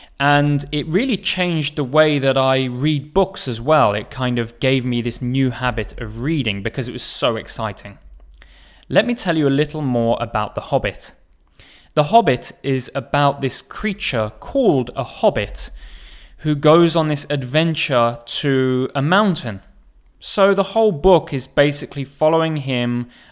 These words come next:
on this adventurous quest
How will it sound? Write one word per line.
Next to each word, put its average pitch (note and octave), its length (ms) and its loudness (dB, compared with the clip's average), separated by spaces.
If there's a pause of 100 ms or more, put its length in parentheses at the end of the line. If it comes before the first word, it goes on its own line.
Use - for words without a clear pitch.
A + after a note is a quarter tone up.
on C#3+ 220 2
this C#3+ 340 -2
adventurous C3 1160 -4 (240)
quest - 760 -4